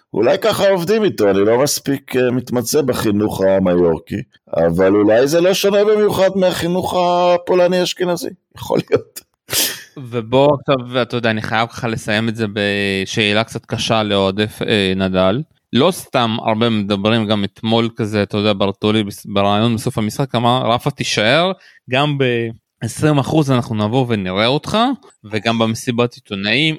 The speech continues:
Speaker 2: אני לא יודע, יכול להיות שזה היה המשחק האחרון של ברון גאוס, אני, שוב פעם,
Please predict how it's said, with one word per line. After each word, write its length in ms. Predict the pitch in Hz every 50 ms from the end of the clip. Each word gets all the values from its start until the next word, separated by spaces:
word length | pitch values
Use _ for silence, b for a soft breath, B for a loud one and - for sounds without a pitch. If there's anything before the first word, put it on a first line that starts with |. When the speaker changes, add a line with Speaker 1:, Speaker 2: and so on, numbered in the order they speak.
| -
Speaker 2:
אני 220 | 117 104 101 98 95
לא 140 | 92 98 110
יודע, 440 | 117 117 117 107 107 110 110 110
יכול 320 | 104 101 98 - - 120 117
להיות 120 | 117 107
שזה 160 | - - 110
היה 100 | 101 98
המשחק 360 | 101 101 101 - - 113 104 -
האחרון 220 | 95 - 104 101
של 160 | - - 95
ברון 340 | 92 98 101 104 104 107 107
גאוס, 460 | 104 101 98 113 156 190 202 - - b b b b b b b b -
אני, 720 | - 95 95 101 104 117 135 156 185 196 208 214 220 220 214
שוב 200 | - - - 208
פעם, 280 | - - 180 143 117